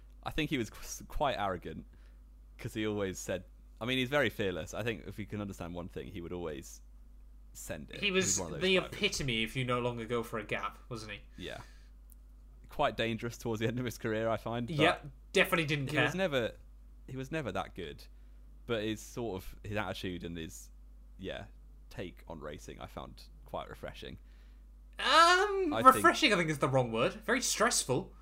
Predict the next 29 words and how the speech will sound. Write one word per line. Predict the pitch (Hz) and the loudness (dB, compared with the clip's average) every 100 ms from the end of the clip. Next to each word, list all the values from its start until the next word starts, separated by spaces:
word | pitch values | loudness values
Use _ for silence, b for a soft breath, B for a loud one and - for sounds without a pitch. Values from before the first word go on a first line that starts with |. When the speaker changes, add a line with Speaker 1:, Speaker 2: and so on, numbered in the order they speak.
| b b b - - - - - | b b b -20 -20 -20 -10 -4
Speaker 1:
It | 160 | 0
was | 175 | 0
stressful, | - 131 - 95 85 101 | 0 -4 -4 -6 -6 -6
and | 107 | -6
definitely | 110 - 98 | -4 -6 -8
stressful | - 95 95 | -8 -8 -6
for | 104 | -6
other | 92 90 | -6 -4
drivers. | 92 92 208 | 0 2 2
Speaker 2:
Suzuka | 202 247 247 | 2 2 0
Speaker 1:
But | |
Speaker 2:
twenty, | - 247 220 | 2 2 4
Speaker 1:
as | 214 202 | 2 0
a | - | -2
fan | 190 | 0
Speaker 2:
twenty | 214 202 | 2 4
eighteen | 190 185 - 175 | 2 2 0 -2
Speaker 1:
watching | 117 | 0
Speaker 2:
always | 110 113 | 0 0
sticks | - 127 - | 0 -2 -6
for | 123 | -6
me. | 104 113 131 b b b b b - - | -6 -6 -10 b b b b b -20 -16
Speaker 1:
Yeah, | - 110 92 | -4 0 0
when | 85 95 | 0 -4
he | |
just | 92 - | -6 -8
weaved | 95 95 90 98 | -4 -2 -2 -2
on | 87 | -4
Leclerc | 87 - 90 78 71 | -4 -4 -4 -4 -6